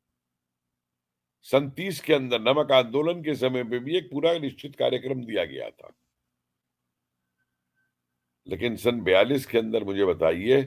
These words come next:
कौन सा कार्यक्रम गांधी ने दिया था? एक नारा दिया था सिर्फ, "करो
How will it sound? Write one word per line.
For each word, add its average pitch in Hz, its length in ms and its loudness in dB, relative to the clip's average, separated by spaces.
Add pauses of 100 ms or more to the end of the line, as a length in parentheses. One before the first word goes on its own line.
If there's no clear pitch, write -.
(420)
कौन 120 280 -2
सा 143 220 8
कार्यक्रम 101 640 2
गांधी 82 340 0
ने 92 140 -6
दिया 65 240 -6
था? - 360 -20 (1400)
एक 107 240 -4
नारा 85 280 0
दिया 78 260 -2
था 69 180 -10
सिर्फ, 50 280 -14 (2000)
"करो 131 360 8